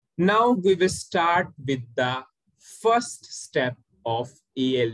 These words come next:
V creation. What is the first step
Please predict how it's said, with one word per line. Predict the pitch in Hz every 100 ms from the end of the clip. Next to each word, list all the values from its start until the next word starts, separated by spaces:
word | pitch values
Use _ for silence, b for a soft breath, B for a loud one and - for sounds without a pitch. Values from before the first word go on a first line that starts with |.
| 104
V | 120 117 _
creation. | 104 95 90 95 - 82 - _ _ _ - _ - - - - - _ - - - _ _
What | 208 214
is | 254
the | 262 262
first | - 233 -
step | - 190 170